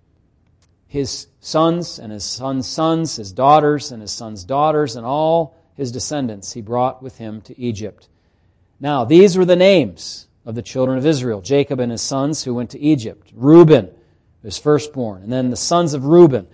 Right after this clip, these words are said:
And it goes through the whole list of these. Hang on to that just for a moment. God first, though, revealed to Jacob that it was okay for him to go down to Egypt. He might have feared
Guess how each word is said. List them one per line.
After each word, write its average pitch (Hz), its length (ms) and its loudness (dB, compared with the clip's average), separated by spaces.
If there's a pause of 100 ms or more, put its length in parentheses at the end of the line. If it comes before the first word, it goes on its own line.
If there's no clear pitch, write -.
(280)
And 127 120 -8
it 131 80 -4
goes 170 260 4
through 180 140 2
the 135 140 0
whole 185 360 4
list - 560 4 (220)
of 120 180 -14
these. 107 480 -6 (680)
Hang 143 200 -4
on 151 140 -2
to 139 140 -8
that 123 160 0
just 123 260 -8
for 131 100 -10
a - 20 -6
moment. 127 460 -6
God 175 420 2
first, 208 420 2
though, 156 120 6
revealed 175 680 6 (240)
to 151 100 -6
Jacob 156 480 4
that 147 140 6
it 151 60 4
was 147 200 2
okay 190 400 6
for 165 180 -4
him 160 300 -2
to 147 120 -10
go 147 180 0
down 151 480 -4 (160)
to 170 100 -6
Egypt. 139 560 -2 (2750)
He 120 140 -8
might 139 240 2
have 131 100 2
feared 143 540 4